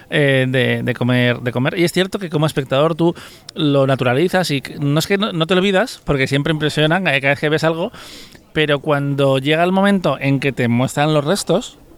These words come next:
eh, de los cuerpos, <laughs> sin la carne, es como,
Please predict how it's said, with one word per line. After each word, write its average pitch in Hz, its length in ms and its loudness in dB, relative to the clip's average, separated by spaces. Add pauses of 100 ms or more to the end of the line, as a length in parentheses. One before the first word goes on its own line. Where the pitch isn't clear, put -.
(320)
eh, 139 280 0
de 135 80 -2
los 127 120 -4
cuerpos, 185 460 -4 (220)
<laughs> 214 480 -8
sin 143 180 -8
la 117 120 -4
carne, 185 380 0
es 165 80 -6
como, 147 260 -2